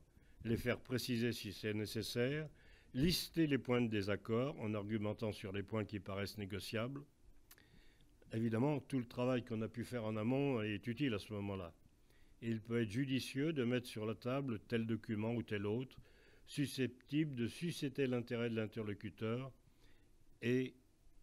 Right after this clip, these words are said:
de pouvoir prendre date pour un nouvel entretien après étude. Je vous propose également un deuxième scénario qui, que vous avez sûrement rencontré. La partie invitante est supposée connaître l'objet de l'entretien,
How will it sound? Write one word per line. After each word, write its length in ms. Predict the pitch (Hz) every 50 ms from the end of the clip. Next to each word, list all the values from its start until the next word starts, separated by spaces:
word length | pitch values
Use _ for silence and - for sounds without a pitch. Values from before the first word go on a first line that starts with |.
| - - -
de 100 | 110 113
pouvoir 380 | 107 92 117 117 110 110 101 -
prendre 380 | - - 101 107 113 113 110
date 260 | 101 110 113 120 117 - - -
pour 340 | - 113 117 113 107 110 - - - _
un 100 | - 110
nouvel 280 | 110 113 107 110 113 107
entretien 580 | 101 98 - - 110 92 - - 107 110 117 131 - - - - - - - - _ _ - - - - - - - -
après 300 | 107 - - 104 98 95
étude. 340 | 85 - 95 92 85 85 92 - - - - - - _ _ - - - - - _ _ _ _ _ _ - - - - - - - - - - - _ - - - - - - - - - - - - - - - - - - - - - - - - - - - - - - - -
Je 120 | - -
vous 80 | 107 104
propose 420 | - - 123 123 135 165 160 135
également 320 | 123 113 120 120 131 147 151
un 100 | 147 131
deuxième 360 | 117 131 135 131 139 139 127
scénario 520 | - 131 120 117 127 135 160 190 226 233
qui, 440 | 175 - - 110 107 104 101 101 107 123 135 139 143 - - - - - -
que 80 | -
vous 160 | 98 95 95 101
avez 160 | 101 101 104
sûrement 400 | - - - 104 104 117 117 104
rencontré. 600 | 98 95 92 104 104 104 104 - 131 156 175 165 127 - - - - - - _ - - - - - _ - - - - - -
La 140 | - 117 123
partie 320 | 117 - 143 - - 165
invitante 540 | 151 147 143 135 139 127 - 175 185 175 151
est 80 | 147 127
supposée 540 | - - 151 143 - 143 143 139 156 165 151
connaître 420 | - 139 135 147 147 123 - 135
l'objet 320 | 135 131 123 113 147 147
de 60 | 143 131
l'entretien, 760 | 135 131 123 - - 127 117 - - 139 151 165 180 175